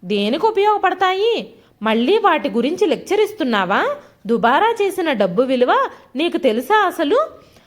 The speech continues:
అయినా సంపాదించే వాళ్లకు తెలుస్తుంది డబ్బు విలువ, నీకేం తెలుస్తుంది? ఇంట్లో కూర్చొని మొగుడు జీతం తెస్తుంటే జల్సా చేయడం బాగా తెలుసు.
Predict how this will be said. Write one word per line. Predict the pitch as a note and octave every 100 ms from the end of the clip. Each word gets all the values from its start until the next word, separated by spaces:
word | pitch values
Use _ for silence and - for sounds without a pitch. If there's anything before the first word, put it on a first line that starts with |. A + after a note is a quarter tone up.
| _ G3+
అయినా | A3+ B3+ A4+
సంపాదించే | F4+ G#3 F#3+ F4 G#4 G#4+ G#4
వాళ్లకు | F#4 E4 D#4+
తెలుస్తుంది | C4 B3 C#4 - D4+ B3+
డబ్బు | G3+ F3+ C#4
విలువ, | C#4 A3 F3+ - -
నీకేం | G3+ A3+ C#4+ A4+ A4+
తెలుస్తుంది? | G#4+ D4+ - B3+ G#3+ F#3 F3+ - - -
ఇంట్లో | A#3 A3+ F4+ G#4+
కూర్చొని | G4 A#3+ E4 E4 C#5+ A#4+ - -
మొగుడు | A3+ A#3 F4+
జీతం | A#3+ G#3 G3+ D4
తెస్తుంటే | D#4+ D4+ - C#4 C#4 C#5 A#4+ - _ F3+
జల్సా | G#3+ G#3 G3+ G4
చేయడం | G4 F#4 F4 G#4+
బాగా | C4 G3+ F#3 A3+ F#4
తెలుసు. | A4 F4+ A3+ A3+